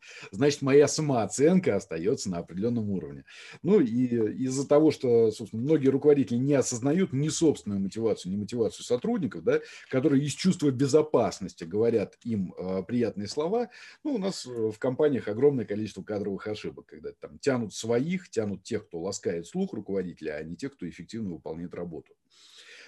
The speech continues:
Ну, э, следующая, э, группа потребностей — это потребность в комфорте. Вот это как раз абсолютная производная от энергосохранения.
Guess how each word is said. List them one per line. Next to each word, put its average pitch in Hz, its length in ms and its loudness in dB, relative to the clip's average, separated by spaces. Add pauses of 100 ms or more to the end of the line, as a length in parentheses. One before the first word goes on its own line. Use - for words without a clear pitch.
Ну, 123 200 -6 (120)
э, 131 460 0
следующая, 185 680 4
э, 123 360 -2
группа 131 280 -2
потребностей — 104 800 -4
это 170 160 0
потребность 135 440 -2
в - 60 -20
комфорте. 127 600 -6
Вот 92 180 -10
это 180 140 -2
как - 180 -2
раз 135 200 -2 (340)
абсолютная 151 640 0 (120)
производная 143 1080 2 (120)
от 156 420 2
энергосохранения. 123 1300 0